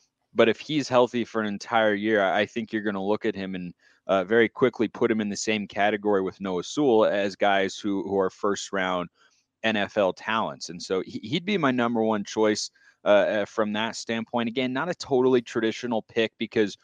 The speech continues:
we, we know that he, he's capable of being very, very good. Uh, but outside of that, I, I'd look in, in the secondary on the back end at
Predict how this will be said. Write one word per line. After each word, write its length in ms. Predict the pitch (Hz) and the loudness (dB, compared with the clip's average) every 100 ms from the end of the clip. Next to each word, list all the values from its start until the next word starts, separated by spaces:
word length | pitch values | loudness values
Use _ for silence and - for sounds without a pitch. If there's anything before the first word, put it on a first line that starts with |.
| _ _ - | _ _ -2
we, 120 | 117 113 | -2 0
we 160 | 117 | 0
know 480 | 107 101 101 107 113 | 0 0 2 2 2
that 280 | 110 104 - | 4 2 2
he, 260 | - 107 98 | -6 -8 -6
he's 200 | 104 - | -10 -4
capable 520 | 110 107 107 104 95 | -2 -2 -4 -2 -2
of 60 | - | -6
being 340 | 101 101 98 90 | -8 -6 -6 -2
very, 300 | 98 95 92 | 0 0 0
very 360 | 98 92 85 - | 0 0 -2 -4
good. 280 | 92 98 110 _ _ _ - | 0 0 -2 _ _ _ 4
Uh, 400 | 104 98 92 85 | 6 6 4 2
but 220 | 101 107 | 0 2
outside 560 | 113 131 - - 107 117 | 0 0 -2 0 2 0
of 120 | 104 | -2
that, 260 | 101 101 98 | 0 0 2
I, 240 | 110 107 | 0 2
I'd 120 | 113 135 | 0 2
look 220 | 131 - | 0 -2
in, 200 | 120 117 | -2 -2
in 160 | 117 107 | -4 -4
the 60 | |
secondary 720 | 95 - 104 113 98 95 87 87 | -4 0 0 -2 -2 -2 0 -2
on 120 | 95 | -4
the 80 | 87 | -4
back 360 | 92 98 - | -2 -2 -2
end 260 | 107 107 107 | -4 -2 -2
at 200 | 95 | -2